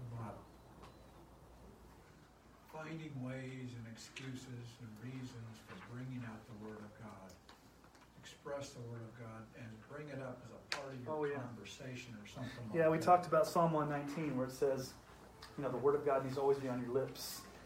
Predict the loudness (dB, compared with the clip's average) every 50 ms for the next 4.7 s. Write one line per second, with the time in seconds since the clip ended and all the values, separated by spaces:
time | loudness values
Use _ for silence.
0 | -16 -18 -18 -12 -6 -2 0 0 2 2 4 4 6 4 4 2 2 4 4 4
1 | 4 4 0 -4 0 2 2 4 8 8 6 8 8 4 6 8 8 8 8 8
2 | 8 6 6 4 2 2 2 2 2 0 0 0 4 8 8 8 8 6 2 4
3 | 6 6 6 6 4 2 2 2 0 0 -4 -4 -2 -2 -2 -2 -2 -4 -6 -6
4 | -4 -4 -4 -2 -2 -2 -2 -2 -4 -4 -4 -4 -6